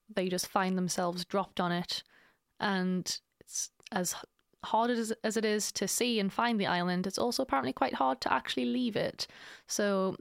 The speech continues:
they're spending, like, this film, like, trying to figure out ways and, like, performing rituals to, to leave. And it's hard to say whether they actually do, because there's a,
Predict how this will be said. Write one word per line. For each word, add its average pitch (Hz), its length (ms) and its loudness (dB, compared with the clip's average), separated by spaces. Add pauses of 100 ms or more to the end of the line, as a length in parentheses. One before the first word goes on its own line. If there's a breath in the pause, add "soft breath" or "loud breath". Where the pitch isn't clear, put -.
they're 202 200 0
spending, 190 800 0
like, 185 280 -2
this 202 300 -2
film, 185 300 0
like, - 200 -4
trying 190 300 0
to 185 40 -2
figure 190 280 -2
out 175 160 0
ways 180 360 2
and, 190 80 0
like, 180 140 -4
performing 190 420 0
rituals 185 720 0 (640 soft breath)
to, 185 280 0
to - 180 -4
leave. 190 600 0 (760 soft breath)
And 208 440 0 (1160)
it's - 180 -6
hard 453 280 0
to - 80 -4
say 359 200 2
whether 330 200 4
they 302 140 0
actually 285 340 -2
do, 269 240 0
because 214 240 -2
there's 226 140 0
a, 233 220 2